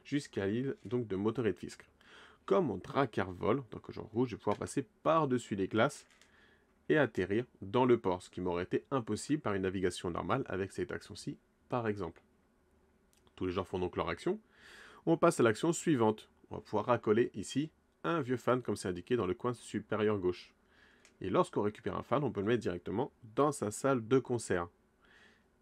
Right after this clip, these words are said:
Quel est l'intérêt donc de placer ces joueurs, ces fans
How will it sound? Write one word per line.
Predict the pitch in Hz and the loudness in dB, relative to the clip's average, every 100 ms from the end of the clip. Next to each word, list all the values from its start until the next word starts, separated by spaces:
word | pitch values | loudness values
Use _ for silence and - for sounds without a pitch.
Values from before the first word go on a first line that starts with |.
| _ | _
Quel | - 143 | 0 2
est | |
l'intérêt | 160 131 120 131 | 4 2 2 2
donc | 117 101 | 2 0
de | |
placer | 98 107 - 127 | 0 -2 -2 0
ces | 123 - 92 | 0 -2 -6
joueurs, | 98 107 104 95 | 2 4 4 -2
ces | 104 92 90 90 | -2 -2 -2 -6
fans | - 117 | -4 -4